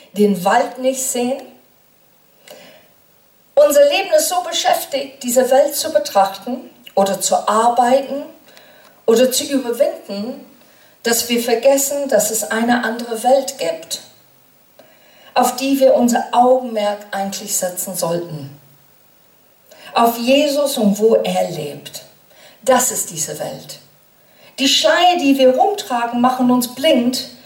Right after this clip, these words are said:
für die geistliche Welt. Doch wir können diese Schleier nur abnehmen, wenn wir Ja zu Jesus sagen. Ich glaube, wir sind so zivilisiert, so vernünftig geworden. Wir nutzen unser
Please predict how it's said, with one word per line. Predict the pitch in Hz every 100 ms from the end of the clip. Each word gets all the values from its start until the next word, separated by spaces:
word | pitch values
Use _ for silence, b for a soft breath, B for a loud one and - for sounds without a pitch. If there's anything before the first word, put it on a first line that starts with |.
| B B
für | - 247
die | 247 -
geistliche | 240 240 262 - 233 220 214 180
Welt. | 175 151 - - - - _ _ _ b b b b b
Doch | 214 208
wir | 214
können | 202 240 247 233
diese | 226 214
Schleier | - 214 208 202 196
nur | 220 302 311
abnehmen, | 240 233 - 185 170 170 170 B B B B
wenn | 190 190
wir | 180
Ja | 170 165 175 180 156 170 -
zu | -
Jesus | 170 160 156 147 -
sagen. | 160 151 151 - - _ _ _ b b b b b b b b b b -
Ich | 269
glaube, | 277 294 302 262 -
wir | 262 269
sind | 247 233 226
so | 277
zivilisiert, | 262 - 269 254 254 240 240 285 - - -
so | 247
vernünftig | 254 254 226 240 247 - 277 -
geworden. | 254 247 262 254 - - _ B B B
Wir | 226 254
nutzen | 294 320 - 294
unser | - 285 277